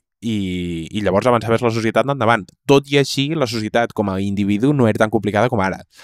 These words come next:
Llavors, no estic d'acord amb aquesta teoria per això, bàsicament, perquè jo penso que el nivell de complexitat que tenim ara és, és com el nivell d'informació que nosaltres consumim. Eh, eh, la persona mitja del món,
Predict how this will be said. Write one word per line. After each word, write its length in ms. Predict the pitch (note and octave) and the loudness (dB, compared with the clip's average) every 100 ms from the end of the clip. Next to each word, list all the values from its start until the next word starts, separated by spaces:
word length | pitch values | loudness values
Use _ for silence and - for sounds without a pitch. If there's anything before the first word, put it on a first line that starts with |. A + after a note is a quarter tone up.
| - - | -16 0
Llavors, 380 | A2+ A#2 A2 - _ _ _ - - _ _ | 4 4 2 -8 _ _ _ -20 -20 _ _
no 160 | C3 C#3 | 0 2
estic 140 | E3 | 4
d'acord 160 | D#3 D#3 | 4 4
amb 80 | C#3+ | 2
aquesta 200 | C3 C3 | -2 2
teoria 320 | A#2+ A#2+ D#3+ | 2 4 2
per 120 | - | 0
això, 240 | - C3 F2+ F#2 _ | 2 2 2 -4 _
bàsicament, 680 | F#2+ F2+ F#2+ G#2+ G#2 G2+ F2 | -10 -8 -4 -2 -2 -4 -4
perquè 280 | F#2+ F#2+ E2+ | -4 -4 -4
jo 240 | F2 A2+ | 0 0
penso 600 | - A#2 B2 - C#3 F3+ - _ _ _ _ | 0 -2 -2 -2 0 0 -4 _ _ _ _
que 100 | - | 0
el 100 | A#2+ | 2
nivell 220 | G#2+ G#2+ B2+ | 4 2 2
de 80 | |
complexitat 540 | B2+ C3 B2 B2 A#2+ - | 2 0 0 0 -2 0
que 100 | A#2 | -2
tenim 220 | A2 G#2+ | -2 -2
ara 120 | A2+ - | -2 -2
és, 120 | D#3 - | -2 -2
és 100 | - | 0
com 120 | F#3+ | 2
el 60 | D#3 | 2
nivell 180 | C3+ | 2
d'informació 500 | C3 B2+ A#2+ G#2+ A2 | 2 2 2 2 2
que 80 | G#2 | 0
nosaltres 360 | G2 G2+ F#2 - | 0 0 -2 -4
consumim. 440 | F#2 - D#2+ D2+ - _ _ _ _ _ _ _ - | -4 -4 -8 -10 -16 _ _ _ _ _ _ _ -12
Eh, 60 | |
eh, 360 | - - - A2 G2+ A#2 | -10 -12 -12 -10 -4 0
la 100 | B2+ | 2
persona 320 | B2+ C3 F3+ | 4 4 2
mitja 580 | D3+ C3+ C#3+ A2 G2 D#2 D#2 _ _ _ _ _ _ _ _ _ - | 2 0 0 -2 -4 -4 -10 _ _ _ _ _ _ _ _ _ -8
del 280 | A2+ G#2+ G2 | 0 0 2
món, 360 | F#2+ F2 C#3 | -2 -2 -6